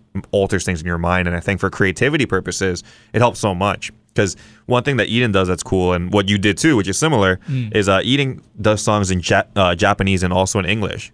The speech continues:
Speaker 1: So he does the,
Speaker 2: Mm.
Speaker 1: you know, mix, mixed thing. Um, and sometimes he does it both in the same song. Like, he'll go to the chorus in Japanese, but the, everything else will be, like, the verses will be in English. So he mixes
Speaker 2: Mm.
Speaker 1: both. Uh, same thing what you did, where I think even in the song you said, "You don't really speak Spanish, but you wanted <laughs> to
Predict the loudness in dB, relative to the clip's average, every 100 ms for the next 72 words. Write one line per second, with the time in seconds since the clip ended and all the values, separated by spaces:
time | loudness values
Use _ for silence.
0 | _ -4 0 4 4 6 4 4 2 0
1 | 0 0 -2 -4 -4 -2 -2 0 0 -4
2 | -16 -20 _ -2 0 0 0 0 0 0
3 | 0 0 -2 -4 -6 -6 -2 -2 -2 -4
4 | -6 -2 0 0 0 -2 2 2 2 0
5 | 0 0 -2 -4 -4 -2 -4 -4 -6 0
6 | 2 2 0 0 0 0 0 -2 -2 -2
7 | 0 0 0 0 0 0 -2 0 0 -2
8 | -4 -8 -14 _ -2 -2 -2 0 0 2
9 | 2 0 0 2 0 -2 -12 -20 _ 0
10 | 0 0 0 0 0 2 2 2 0 -4
11 | 0 2 4 0 -4 -16 -20 _ -2 0
12 | 0 0 2 4 2 4 2 4 2 2
13 | 4 4 4 2 2 -2 0 0 2 2
14 | 0 0 2 4 4 6 4 4 2